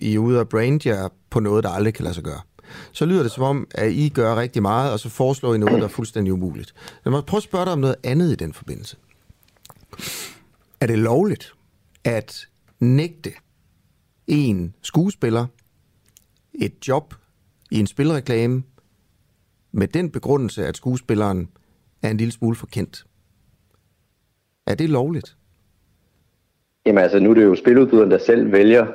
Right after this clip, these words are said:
Speaker 2: hvem de har med i deres reklamer. Øh, så, øh,
Speaker 1: Er
Speaker 2: så
Speaker 1: det
Speaker 2: der er jo ikke
Speaker 1: lovligt?
Speaker 2: noget, der er jo ikke noget, <laughs> ja, ja, det er det
Speaker 1: Nå,
Speaker 2: bestemt.
Speaker 1: altså, du ved, jeg, jeg tror heller ikke, hvis jeg havde et diskotek, må jeg ikke, øh, nægte en med indvandrerbaggrund at komme ind,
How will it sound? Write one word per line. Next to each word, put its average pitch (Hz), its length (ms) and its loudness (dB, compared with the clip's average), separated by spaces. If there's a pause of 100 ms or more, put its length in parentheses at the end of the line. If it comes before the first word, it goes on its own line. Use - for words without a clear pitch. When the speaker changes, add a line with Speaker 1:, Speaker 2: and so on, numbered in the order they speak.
(440)
Speaker 2:
hvem 104 220 4
de 98 140 4
har 95 100 4
med 98 200 4
i - 20 2
deres - 280 0
reklamer. 104 400 6 (360)
Øh, 87 360 6 (500)
så, 90 320 6
øh, 85 240 6
Speaker 1:
Er 92 60 2
Speaker 2:
så 104 80 0
Speaker 1:
det 117 100 0
Speaker 2:
der 85 60 4
er 85 40 6
jo 95 60 6
ikke 98 60 2
Speaker 1:
lovligt? - 0 -
Speaker 2:
noget, 104 400 6
der 101 80 4
er - 40 6
jo 98 40 0
ikke 110 40 -2 (340)
noget, 131 180 6 (100)
<laughs> 117 100 8
ja, 98 80 8
ja, 98 160 6
det 110 180 6
er 110 80 8
det 113 80 4
Speaker 1:
Nå, 107 100 0
Speaker 2:
bestemt. 113 300 2 (260)
Speaker 1:
altså, 117 180 -8
du 101 160 -6
ved, 120 200 2
jeg, 110 220 0
jeg 113 80 -4
tror - 120 -2
heller 165 140 0
ikke, 165 100 -8
hvis 135 140 -4
jeg 147 100 -2
havde 151 120 -2
et 147 80 -6
diskotek, 123 460 -6
må 104 80 -2
jeg 107 100 0
ikke, 143 180 -2 (800)
øh, 107 60 0
nægte 107 640 -2
en 90 380 0
med 104 100 0
indvandrerbaggrund 95 680 -2
at 90 60 -8
komme 92 220 -2
ind, 139 120 0